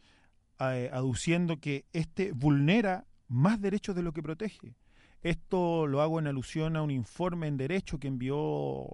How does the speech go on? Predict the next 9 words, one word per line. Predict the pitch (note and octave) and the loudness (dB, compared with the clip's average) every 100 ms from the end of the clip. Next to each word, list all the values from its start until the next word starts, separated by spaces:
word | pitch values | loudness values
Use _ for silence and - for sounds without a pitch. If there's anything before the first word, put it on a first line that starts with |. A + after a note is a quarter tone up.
| - - | -12 -8
la | C3 A#2+ A#2+ A#2 - - | -6 -6 -6 -10 -14 -10
antes | C3 B2+ C3 | -6 -4 0
nombrada | B2+ A#2+ C3 C3+ | 0 0 0 -2
subsecretaría | C3 C3 B2+ A#2 A2+ B2+ D3 - - - - - | -6 -6 -4 -4 -4 -4 -6 -10 -20 -20 -20 -8
en | B2+ A#2 | -2 0
enero | A2+ C#3 D#3+ D3 | 2 2 2 -2
de | |
este | C3 - B2 | -4 -6 -4
año, | B2 C#3 E3 | -4 -6 -8